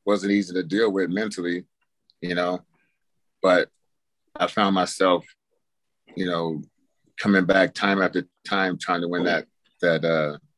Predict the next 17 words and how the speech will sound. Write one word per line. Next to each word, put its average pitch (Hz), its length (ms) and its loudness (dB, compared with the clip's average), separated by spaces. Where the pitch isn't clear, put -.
that 82 240 0
show. 85 580 2
Um, 82 520 -2
I 92 120 2
think, 95 360 2
you 98 80 4
know, 92 100 2
being 107 260 2
able 104 240 4
to 95 340 2
go 98 240 4
full 113 320 0
<clears throat> - 160 0
circle, 104 440 -4
um, 87 520 -4
full 117 220 0
circle 113 520 4